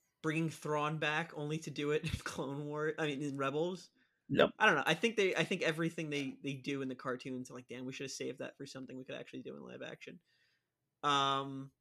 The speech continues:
Speaker 1: anyway, um, I thought, uh, did you watch the Werewolf by Night trailer? That was the Marvel show.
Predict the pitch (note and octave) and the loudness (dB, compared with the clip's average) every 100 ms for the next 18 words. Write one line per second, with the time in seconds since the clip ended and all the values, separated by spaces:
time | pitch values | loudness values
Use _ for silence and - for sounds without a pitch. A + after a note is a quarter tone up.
0 | _ _ _ _ _ E3 G3 D#3+ C3+ C3 | _ _ _ _ _ -2 2 4 4 2
1 | - _ _ _ - C3+ C3 B2+ B2 B2 | -2 _ _ _ -4 0 0 0 -2 -4
2 | B2 B2 _ _ _ _ _ _ - - | -6 -10 _ _ _ _ _ _ -20 -20
3 | - - F3 C3+ F#2 - D3+ C#3 B2+ C#3+ | -12 -4 0 0 -2 -6 -2 0 0 -2
4 | F3+ F3+ D3 C3 C#3+ - C3 B2 - D3 | -2 -2 0 0 -2 -2 -4 -4 -4 -6
5 | C#3+ D3 B2+ C3+ B2 A#2+ B2+ B2+ D3 C#3 | -4 -6 -8 -10 -12 -10 -8 -8 -8 -10